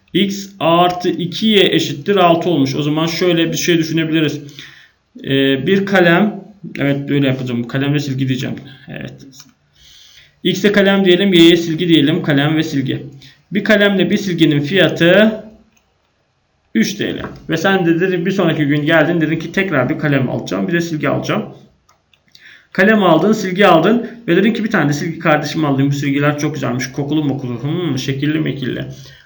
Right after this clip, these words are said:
Kardeşim alayım, ne kadar? Ka-, kasiyer diyor ki altı lira ödeyeceksin. Hmm. Şimdi bir, sen bir önceki gün,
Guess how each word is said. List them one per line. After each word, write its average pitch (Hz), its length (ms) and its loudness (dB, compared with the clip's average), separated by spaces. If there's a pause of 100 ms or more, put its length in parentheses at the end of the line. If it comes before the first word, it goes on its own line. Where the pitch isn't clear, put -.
Kardeşim 180 400 0
alayım, 175 200 2
ne 220 80 2
kadar? 185 240 0
Ka-, 170 440 -2
kasiyer 180 400 0
diyor 180 120 -4
ki - 80 -2
altı 147 320 -2
lira 135 120 -2
ödeyeceksin. 120 580 -8 (1300)
Hmm. 160 100 -4 (800)
Şimdi 254 300 2
bir, - 180 0
sen 214 300 2
bir 220 60 2
önceki 202 240 0
gün, 196 440 -2